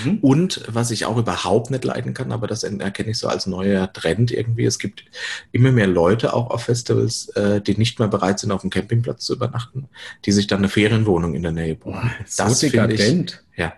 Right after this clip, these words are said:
Speaker 2: und das finde ich, hat mit Festival nichts
Speaker 1: Nee.
Speaker 2: zu tun.
Speaker 1: Also, Entschuldigung, das ist halt einfach, das ist, das hat nichts mehr mit diesem Urgedanken zu tun.
Speaker 2: Ja,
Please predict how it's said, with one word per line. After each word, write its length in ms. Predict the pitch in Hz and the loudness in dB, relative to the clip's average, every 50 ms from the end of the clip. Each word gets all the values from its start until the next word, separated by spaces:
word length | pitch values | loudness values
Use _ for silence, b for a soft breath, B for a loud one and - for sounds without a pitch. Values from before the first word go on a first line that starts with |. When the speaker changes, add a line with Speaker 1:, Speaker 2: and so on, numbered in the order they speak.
| _ - | _ -6
Speaker 2:
und 160 | - 101 98 | -4 -2 0
das 160 | 107 117 120 - | 0 0 0 0
finde 260 | - 123 117 117 117 | 0 0 2 4 2
ich, 80 | 117 117 | 2 2
hat 140 | 107 101 - | 0 -2 -2
mit 120 | - 98 | -4 -4
Festival 640 | - - 110 110 - - - 110 104 101 101 104 101 - - | -2 0 0 0 0 0 0 2 4 4 2 2 0 -4 -4
nichts 520 | 95 98 101 101 - - - - - - - | -2 -2 0 0 -2 -4 -4 -6 -10 -10 -4
Speaker 1:
Nee. 160 | - 101 92 | 0 0 0
Speaker 2:
zu 100 | 87 87 82 | 2 0 -2
tun. 260 | 78 80 80 78 - - _ _ _ b b b b b b | -2 -4 -8 -8 -10 -14 _ _ _ b b b b b b
Speaker 1:
Also, 160 | - 90 87 | -4 -4 -2
Entschuldigung, 540 | 90 107 - - - 113 131 139 139 110 - | -2 -2 -2 0 2 2 4 4 4 2 4
das 220 | - 92 95 - - | 2 0 2 2 0
ist 120 | - - | 0 0
halt 140 | 123 113 - | -2 0 0
einfach, 480 | 90 104 107 107 110 117 113 - - B B B B B B B B _ | 2 2 2 4 2 0 -2 -4 -8 B B B B B B B B _
das 200 | - - 82 - | -12 -8 -6 -4
ist, 280 | - - - - - - | -4 -4 -6 -8 -8 -6
das 120 | 95 87 | -2 -2
hat 160 | 110 101 - | -2 0 2
nichts 260 | 104 107 139 156 - - | 2 2 2 2 2 2
mehr 80 | 143 | 4
mit 160 | 135 131 120 | 4 4 2
diesem 240 | 117 110 107 117 104 | 0 2 2 2 4
Urgedanken 640 | 113 110 120 117 - - - 90 87 82 - 90 92 | 4 4 4 4 2 0 0 0 0 0 -4 -6 -8
zu 100 | - - | -8 -10
tun. 160 | - - - | -10 -6 -4
Speaker 2:
Ja, 220 | 98 82 - 80 | -4 -4 -4 -8